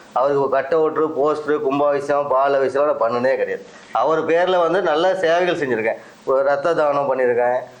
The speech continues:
அஹ், உடல் உறுப்பு தானம்னா என்னன்னு சொல்லி ஒரு விழிப்புணர்வு ஏ-, ஏற்படுத்தி TikTok-ல கிட்டத்தட்ட நூறு,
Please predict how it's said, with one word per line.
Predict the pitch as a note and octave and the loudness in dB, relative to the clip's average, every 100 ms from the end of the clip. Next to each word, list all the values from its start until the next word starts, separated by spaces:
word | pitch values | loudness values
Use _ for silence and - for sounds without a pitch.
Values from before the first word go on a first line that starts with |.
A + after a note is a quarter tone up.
| - - | -12 -4
அஹ், | B2+ | 0
உடல் | B2 C3+ F3 | 0 0 2
உறுப்பு | F#3 D#3 E3 D#3+ | 2 0 0 0
தானம்னா | E3 D#3 D3+ D#3 | 0 0 0 0
என்னன்னு | C#3+ D3 D3 | 0 -2 -2
சொல்லி | D3 | 0
ஒரு | D3+ C3 | 0 2
விழிப்புணர்வு | C#3 D#3 D3+ D3 C3+ | 0 0 0 0 2
ஏ-, | B2+ B2+ A#2+ | 2 2 2
ஏற்படுத்தி | C3+ C3 C3 B2 D#3 | 0 0 -2 0 0
TikTok-ல | E3+ B2 - C3 - D3 B2 D3 | -2 -4 -8 -6 -2 -2 0 -2
கிட்டத்தட்ட | C#3+ C3 C3+ C#3+ | 0 -2 0 -2
நூறு, | C3 | 0